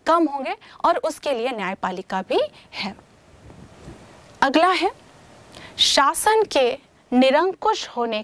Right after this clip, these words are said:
का भय। परिवर्तनशील संविधान में सत्ताधारी बहुमत में होने के कारण संकट काल में ही नहीं, शांति काल में भी संविधान का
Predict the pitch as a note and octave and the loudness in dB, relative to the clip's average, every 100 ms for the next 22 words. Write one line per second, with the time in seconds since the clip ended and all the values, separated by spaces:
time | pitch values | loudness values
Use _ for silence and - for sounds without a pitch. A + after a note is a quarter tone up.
0 | - D#4+ C#5 _ _ - F#3 G#3 G#3+ _ | -6 -6 -6 _ _ -8 -6 -8 -10 _
1 | _ _ _ _ _ _ - - - - | _ _ _ _ _ _ -20 -20 -20 -20
2 | - - - - D#4 D#4 D4+ E4+ - A#4 | -18 -16 -6 0 2 4 4 2 -2 0
3 | A4+ - D4 C#4 D4 C4+ A3+ A3 A#3 B3 | 0 0 0 0 0 -2 0 -4 -4 -6
4 | G3 G3 C4 G#4+ _ _ - - D#4+ - | -6 -10 -12 -16 _ _ -4 -2 -2 -4
5 | _ G#4 G#4+ C#4 A#3+ G3 G3 - - _ | _ 0 2 -2 -4 -6 -10 -12 -18 _
6 | _ G#3 F#3 C4 D4+ G4 G#4 - A#3+ G3 | _ -2 0 0 2 0 0 -4 -8 -8
7 | D4+ _ _ _ _ - C#4 D#4 G4+ A4 | -14 _ _ _ _ -2 2 2 0 -2
8 | F#4+ D4 - F#3 F#3 G#3 C#4+ _ _ - | -2 -2 -2 -6 -6 -10 -16 _ _ -8
9 | - C4+ F4 - A#4 - - A3+ G#3 A3 | -2 0 0 -2 -2 -2 -4 -2 -4 -8
10 | A#3+ F#4 F#4+ F4+ F4 _ - B3 A3+ G#3+ | -6 -4 -2 -4 -6 _ -8 -8 -8 -10
11 | D4 _ - - - C#4 E4 F#4 G#4+ G4+ | -16 _ -18 -8 0 0 0 0 0 2
12 | E4+ C4 B3 C4 G#3+ G#3+ - - C4 A3+ | 0 0 -4 -8 -8 -12 -16 -6 -4 -4
13 | G3 G3 G#3+ D4+ E4+ A3+ G#3 | -6 -2 -2 -2 -2 -4 -4